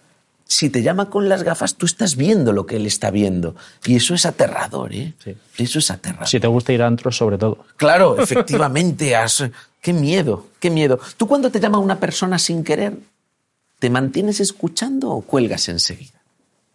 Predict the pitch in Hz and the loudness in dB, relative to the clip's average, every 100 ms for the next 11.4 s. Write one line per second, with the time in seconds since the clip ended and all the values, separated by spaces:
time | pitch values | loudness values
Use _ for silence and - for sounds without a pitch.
0 | _ - - 139 131 131 127 127 127 123 | _ -10 0 4 4 4 4 4 4 4
1 | 123 120 113 139 123 110 107 101 104 95 | 2 2 2 2 2 0 0 0 0 -2
2 | - 131 135 117 104 98 90 90 85 82 | -2 0 2 0 0 -2 -2 -4 -4 -8
3 | - 131 127 135 139 147 131 120 113 104 | -4 0 4 4 4 2 2 2 0 0
4 | 107 107 98 92 101 101 95 101 123 139 | 0 0 0 -2 -2 -2 -2 0 2 2
5 | 113 92 - 101 - 110 131 - 156 127 | 2 0 -2 -2 0 2 2 2 2 0
6 | - - - 143 139 - 120 107 110 107 | -2 -12 -4 2 2 2 -2 0 0 0
7 | - - 117 101 - 131 120 104 - - | -2 -2 -2 -2 0 2 2 0 -4 0
8 | 113 135 123 113 101 123 110 101 92 - | 2 2 0 -6 -6 -4 -4 -4 -6 -2
9 | 127 117 107 98 101 - 123 131 104 135 | 0 2 2 2 -2 -2 -2 -2 -4 -4
10 | 147 - 87 - - - 78 80 - 85 | -8 -8 -6 -6 -12 -12 -4 -2 -2 0
11 | 90 87 90 | 0 0 0